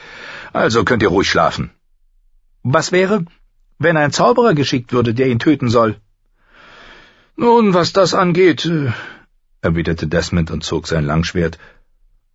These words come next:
"so sterben Zauberer wie alle anderen Menschen auch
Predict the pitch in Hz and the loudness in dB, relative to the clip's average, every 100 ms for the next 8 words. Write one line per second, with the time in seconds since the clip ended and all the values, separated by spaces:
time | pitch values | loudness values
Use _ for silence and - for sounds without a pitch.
0 | _ - 151 143 - 147 139 131 113 123 | _ -8 -2 -2 0 2 2 2 0 2
1 | 131 113 117 127 117 135 117 131 113 117 | 2 2 2 2 2 2 2 2 0 0
2 | 127 131 127 151 180 160 - - | 0 0 -2 -4 -2 -2 -4 -12